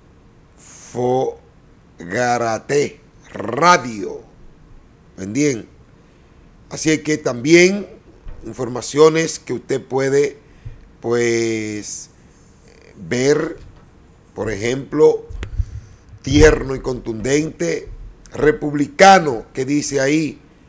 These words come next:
republicanos recomiendan e impulsar al hijo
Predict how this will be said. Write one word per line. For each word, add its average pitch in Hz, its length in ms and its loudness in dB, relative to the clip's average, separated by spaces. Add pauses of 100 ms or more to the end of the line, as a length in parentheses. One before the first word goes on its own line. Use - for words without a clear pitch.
(160)
republicanos 135 920 0
recomiendan 147 1080 0 (720)
e 120 160 -2
impulsar 135 1000 0
al 123 220 -4
hijo 156 500 2